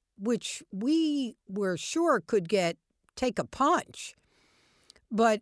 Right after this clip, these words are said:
is it more frail, um, than we think? So is it, was that event a wake-up call,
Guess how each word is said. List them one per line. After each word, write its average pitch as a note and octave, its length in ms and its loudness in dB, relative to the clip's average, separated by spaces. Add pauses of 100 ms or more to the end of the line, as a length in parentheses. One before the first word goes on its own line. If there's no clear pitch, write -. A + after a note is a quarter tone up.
is A3 320 2
it D4 260 0
more A3+ 380 2
frail, F#3 920 0 (240)
um, D#3 580 -4 (300)
than F#3+ 300 0
we F3+ 120 -2
think? F3+ 580 -4 (880)
So A#3 560 2 (1000)
is F#4 480 4 (500)
it, E4 280 4
was D4+ 460 4
that C4+ 260 4
event G#3 400 0
a F#3+ 60 0
wake-up F#3+ 500 0
call, E3 680 -2